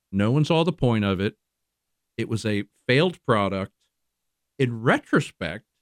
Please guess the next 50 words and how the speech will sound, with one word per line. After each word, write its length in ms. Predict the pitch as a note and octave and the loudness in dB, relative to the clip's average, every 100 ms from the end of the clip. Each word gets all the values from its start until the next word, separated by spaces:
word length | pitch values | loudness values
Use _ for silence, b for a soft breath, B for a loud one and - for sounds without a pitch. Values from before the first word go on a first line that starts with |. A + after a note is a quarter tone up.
| _ _ | _ _
it 140 | - - | -10 -4
seems 340 | - C#3+ C3 | 0 2 2
to 140 | B2+ | 2
have 160 | A#2+ G#2 | 0 2
been 140 | A#2+ | 0
an 100 | A#2 | 2
inspired 760 | G#2+ G2+ - - C#3 G3 C3 G2+ | 0 -2 -6 -4 0 2 0 -2
product 380 | A2+ G2 F#2+ F#2 | -4 -2 -2 -2
that 140 | F#2+ | -6
was 120 | G#2 | -6
ahead 220 | G#2 A2 G2+ | -4 -2 -4
of 60 | |
its 160 | F2+ _ | -6 _
time. 380 | F#3 G3 C#2 F2+ | -8 -6 -10 -6
But 140 | G#2+ | -2
at 120 | A2 G#2 | -2 -2
the 60 | |
time, 540 | - G3 C4 D3 F#3+ - _ _ | -2 0 2 2 0 -2 _ _
it 80 | D#3 | 2
was 120 | C3+ | 2
a 60 | C#3 | 2
completely 560 | D3+ B2 D3+ D#3 C3+ | 0 2 0 0 0
failed 460 | C3+ B2+ B2 A#2+ G#2+ _ | 0 0 2 0 -2 _
product. 480 | D3+ C#3+ A2 F2+ - | 0 0 0 -4 -4
Nobody 380 | G#2 A#2+ C#3+ C3+ | 2 4 4 2
wanted 340 | A2 G#2+ G#2+ | 2 0 -2
it. 120 | A2+ G#2+ | -4 -4
Nobody 300 | G#2+ G2+ G#2 | -6 -4 -6
saw 240 | G#2+ G2 | -2 -4
the 80 | F#2+ | -4
point 340 | - F#3 D#3 | -4 -2 0
of 60 | F2 | -2
it. 140 | - _ _ _ _ _ _ | -8 _ _ _ _ _ _
But 100 | E3 | 0
then 120 | A#3+ | 4
you 80 | A#3 | 4
fast 320 | F#3 F3+ D#3 | 4 2 2
forward 300 | - A3 G#3+ | 2 4 4
a 20 | D3+ | 0
few 200 | B2 A#2 | 0 0
years, 360 | G2 F#2 C3 | 0 0 -2
and 180 | D3+ A2+ | -4 -2
Apple 280 | A#2+ - A#2+ | -2 -2 -4
comes 320 | - A2 G2+ | 0 -2 0
out 260 | F#2+ G#2 - | 0 -2 -6
with 80 | |
something 340 | - G2 F#2+ G2+ | -8 -8 -6 -8
called 240 | - F2+ | -6 -4
an 120 | F#2+ - | -6 -4
iPod. 520 | D3 E3 - E2+ C2+ | 0 0 0 -6 -8